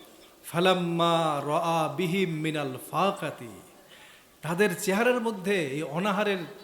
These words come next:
দৃশ্য দেখে, চেহারার, যে লোকটা ঠিকমতো খেতে পায় না, তার চেহারা দেখলে বোঝা যায় না?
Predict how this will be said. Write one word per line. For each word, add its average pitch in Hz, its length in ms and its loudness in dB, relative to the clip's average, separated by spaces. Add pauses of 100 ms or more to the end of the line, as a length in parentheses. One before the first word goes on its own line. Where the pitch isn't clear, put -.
(180)
দৃশ্য 190 360 -4
দেখে, 165 600 -6 (640)
চেহারার, 226 720 4 (300)
যে 202 180 8
লোকটা 202 280 4 (260)
ঠিকমতো 202 380 -2
খেতে 180 320 0
পায় 180 240 4
না, 175 140 -2
তার 170 240 -2
চেহারা 180 220 2
দেখলে 185 240 -2
বোঝা 170 340 2
যায় 208 80 -2
না? 247 160 -6